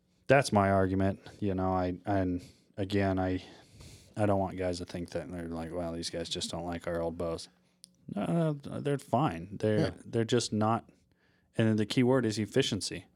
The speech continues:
Speaker 2: Yeah.
Speaker 1: right? That's what I keep, I know I keep hounding on that, but
Speaker 2: Well, the, co-, the, the old saying, right? "If it ain't broke, don't fix it," right? But, eh, like, here's the thing, is, like, at
Speaker 1: Some
Speaker 2: what
Speaker 1: point
Speaker 2: point,
Speaker 1: it's,
Speaker 2: at
Speaker 1: some
Speaker 2: some
Speaker 1: point
Speaker 2: point
Speaker 1: it's
Speaker 2: it's time,
Speaker 1: broke.
Speaker 2: it's some time you gotta upgrade, right? Like,
Speaker 1: Right.
Speaker 2: it's, it's time to, to, can it get the job done?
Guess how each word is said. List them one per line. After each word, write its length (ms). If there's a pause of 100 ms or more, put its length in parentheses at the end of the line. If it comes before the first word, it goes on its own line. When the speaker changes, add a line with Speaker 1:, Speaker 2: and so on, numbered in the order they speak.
Speaker 2:
Yeah. 140
Speaker 1:
right? 140
That's 220
what 120
I 80
keep, 280
I 80
know 220
I 80
keep 240
hounding 320
on 140
that, 200
but 200 (420)
Speaker 2:
Well, 100
the, 80
co-, 220
the, 260
the 120
old 180
saying, 280
right? 220
"If 140
it 100
ain't 180
broke, 240
don't 200
fix 280
it," 120
right? 260 (140)
But, 260 (460)
eh, 200 (760)
like, 160
here's 240
the 80
thing, 200
is, 100
like, 280
at 120
Speaker 1:
Some 140
Speaker 2:
what 80
Speaker 1:
point 140
Speaker 2:
point, 120
Speaker 1:
it's, 80 (120)
Speaker 2:
at 80
Speaker 1:
some 80
Speaker 2:
some 60
Speaker 1:
point 140
Speaker 2:
point 100
Speaker 1:
it's 80
Speaker 2:
it's 80
time, 120
Speaker 1:
broke. 180
Speaker 2:
it's 180
some 120
time 240 (220)
you 140
gotta 200
upgrade, 460
right? 200
Like, 160
Speaker 1:
Right. 100
Speaker 2:
it's, 180 (340)
it's 180
time 300
to, 220 (120)
to, 120 (640)
can 160
it 80
get 140
the 60
job 280
done? 220